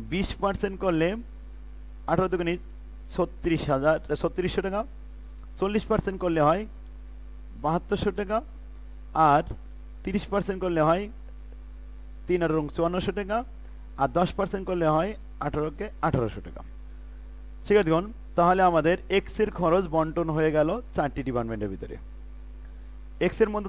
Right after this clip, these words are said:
থেকে X এর খরচ ওয়াই এর মধ্যে প্রবেশ করলো আঠারোশো টাকা অনুপ্রবেশ করলো। এবার আসি service department of ওয়াই। ওয়াই এর ঘরে আমরা চলে আসলাম। ওয়াই এর ঘরে আমরা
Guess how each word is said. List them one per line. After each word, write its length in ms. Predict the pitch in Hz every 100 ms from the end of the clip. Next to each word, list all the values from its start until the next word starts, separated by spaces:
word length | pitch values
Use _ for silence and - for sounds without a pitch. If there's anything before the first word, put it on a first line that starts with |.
| 196
থেকে 140 | 180
X 160 | 175 -
এর 60 | 185 190
খরচ 260 | 160 185 -
ওয়াই 140 | 170 185
এর 60 | 190
মধ্যে 180 | 190 190 175
প্রবেশ 260 | 170 180 -
করলো 260 | 196 165 151 214 - - - - - - - 143
আঠারোশো 340 | 151 156 131 131
টাকা 140 | 147 180 165
অনুপ্রবেশ 380 | 156 127 123 -
করলো। 200 | - 80 - - - - - - - - - -
এবার 140 | 208 226
আসি 140 | 185 165
service 280 | 185 185 202 190
department 340 | 190 190 185 165
of 60 | 120
ওয়াই। 240 | 151 131 110 92 - - - - - -
ওয়াই 120 | 202
এর 60 | 202
ঘরে 120 | 202 190
আমরা 140 | 180 170
চলে 120 | 160 151
আসলাম। 280 | - 165 214 - - - - - - - - - - -
ওয়াই 120 | 208
এর 80 | 220 214
ঘরে 180 | 185 175 190 - - - - - -
আমরা 160 | 175